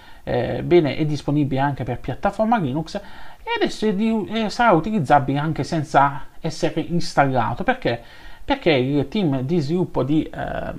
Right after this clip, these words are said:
Visual Studio Code ha realizzato una versione web alleggerita di Visual Studio Code che è possibile eseguire direttamente all'interno di un browser web moderno, raggiungendo l'indirizzo V S code punto dev.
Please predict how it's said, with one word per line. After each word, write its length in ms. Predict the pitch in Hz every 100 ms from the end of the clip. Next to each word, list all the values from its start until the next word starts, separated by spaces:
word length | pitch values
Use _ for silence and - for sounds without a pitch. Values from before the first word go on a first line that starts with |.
| - -
Visual 360 | 147 160 156
Studio 300 | - 262 262
Code 280 | 139 135 135
ha 380 | 175 202 165 - - - -
realizzato 500 | - 190 220 190 160
una 140 | 139 151
versione 360 | 160 - 185
web 520 | 127 139 127 135 180 180
alleggerita 880 | 127 135 127 147 170 151 120 110 -
di 140 | 131
Visual 260 | 135 156 180
Studio 300 | - 220 262
Code 600 | - 123 120 160 - - -
che 120 | -
è 20 | -
possibile 840 | 170 - 170 127 127 120 - - -
eseguire 680 | 220 214 202 220 214 196 202
direttamente 480 | 190 233 - 139 135
all'interno 360 | 175 185 127 156
di 80 | 170
un 80 |
browser 340 | 135 120 127 123
web 180 | 113 117
moderno, 580 | 131 113 123 120 139 143 - - - -
raggiungendo 500 | 254 220 170 135 170
l'indirizzo 800 | 208 190 180 135 - 147 120 113 156
V 180 | 202
S 260 | 185 - 233
code 260 | - 123 127
punto 280 | 143 127
dev. 460 | 120 - - 135